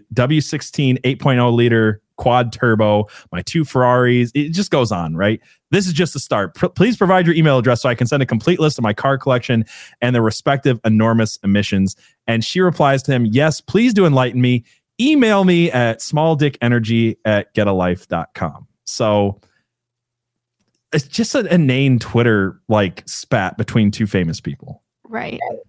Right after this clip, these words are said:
Speaker 1: Right. Doesn't seem to be a big deal. And then Andrew Tate comes back with a video and it, well, I'll play the video and then we'll talk about the, the interesting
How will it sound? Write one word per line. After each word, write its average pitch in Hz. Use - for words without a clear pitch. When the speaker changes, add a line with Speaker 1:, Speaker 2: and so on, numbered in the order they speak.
Speaker 1:
Right. 85
Doesn't 135
seem 143
to 127
be 117
a 104
big 95
deal. 90
And 120
then 127
Andrew 165
Tate 139
comes 117
back 110
with 101
a 101
video 123
and 113
it, -
well, 190
I'll 226
play 285
the 240
video 160
and 123
then 123
we'll 117
talk 117
about 101
the, 104
the 113
interesting 107